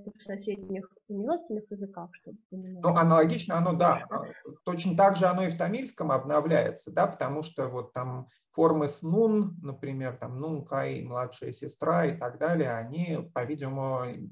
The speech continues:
Speaker 2: инновативные должны быть, потому что, э, вообще вот это н-, у, появляющееся в основе второго,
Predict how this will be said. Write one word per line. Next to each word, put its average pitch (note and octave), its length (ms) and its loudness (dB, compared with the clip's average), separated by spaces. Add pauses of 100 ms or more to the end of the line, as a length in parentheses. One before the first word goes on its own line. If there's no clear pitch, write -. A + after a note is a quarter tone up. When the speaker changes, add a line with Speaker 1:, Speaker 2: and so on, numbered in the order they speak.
(960)
Speaker 2:
инновативные C#3 720 -2
должны B2 400 -4
быть, G#3+ 220 -6 (100)
потому C3+ 260 -8
что, C3+ 180 -10
э, - 100 -12 (500)
вообще C3 640 0
вот B2+ 180 -6
это B2 180 -4
н-, C3+ 240 -10 (220)
у, D3+ 380 2 (160)
появляющееся B2+ 960 -6
в B2 680 0
основе B2+ 300 -8
второго, B2+ 640 -4